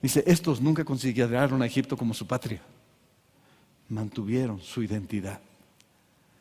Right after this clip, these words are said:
mantuvieron su fe y su amor a Dios. Y cuando salieron, bueno, dice, tuvieron tiempo de regresarse. Algunos lo consideraron, algunos lo pensaron.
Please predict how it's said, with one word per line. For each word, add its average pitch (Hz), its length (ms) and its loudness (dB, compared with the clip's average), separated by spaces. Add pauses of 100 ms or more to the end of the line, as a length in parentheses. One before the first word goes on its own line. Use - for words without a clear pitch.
(180)
mantuvieron 123 680 2
su 117 200 -6
fe 127 340 0
y 117 60 0
su 113 160 -8
amor 113 260 -4
a 110 80 -12
Dios. - 580 -12 (1300)
Y 185 120 8
cuando 175 320 10
salieron, 185 580 12
bueno, 208 300 10
dice, 208 320 8
tuvieron 220 480 4
tiempo 277 340 8
de 285 100 10
regresarse. 190 680 6 (240)
Algunos 269 440 12
lo 269 120 12
consideraron, 233 840 12
algunos 254 380 12
lo 269 160 8
pensaron. 247 560 10